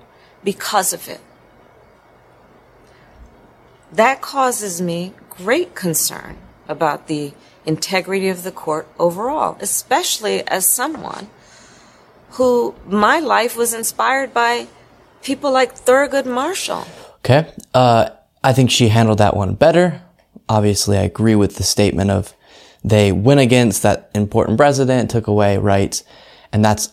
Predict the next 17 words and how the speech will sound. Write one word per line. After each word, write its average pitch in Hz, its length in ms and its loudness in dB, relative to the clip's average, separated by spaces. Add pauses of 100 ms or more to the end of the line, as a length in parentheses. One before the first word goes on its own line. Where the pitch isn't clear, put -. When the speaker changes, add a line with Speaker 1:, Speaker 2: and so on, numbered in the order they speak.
(120)
Speaker 2:
obviously 120 560 4
gonna 104 220 2
cause 95 560 0 (100)
people 107 320 0
to 95 240 -6
trust - 720 -2
that 101 240 0
institution 95 440 -4
less. 76 200 -4
But - 360 -2 (520)
a 117 120 4
little 226 200 6
bit 196 120 4
different 160 280 4
than 117 120 6
some 139 360 2
people, 107 580 2